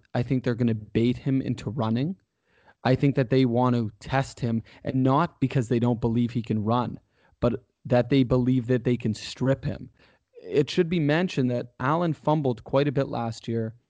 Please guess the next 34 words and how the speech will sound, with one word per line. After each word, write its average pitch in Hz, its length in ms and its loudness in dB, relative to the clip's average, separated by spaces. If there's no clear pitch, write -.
and 120 240 0
so 131 380 4
did 135 220 2
Darnold. 123 480 0
So 123 100 -8
it's, 120 160 -12
it's 139 180 -12
funny 123 320 0
that 113 100 0
you 117 120 0
have, 120 380 0
you 117 200 -2
know, 113 120 0
we 110 100 -2
have 123 200 2
that 123 200 2
comparison 120 500 0
as 110 140 -2
well. 123 360 0
They 120 80 -2
both 117 300 0
have 117 220 0
some 117 220 0
of 110 60 -2
those, 113 460 -2
those 123 260 6
issues. 110 460 0
But 120 240 0
I 143 120 2
think 214 280 -2
that 302 140 -6
the 220 80 -2
Jets 131 560 0
are, 117 260 -2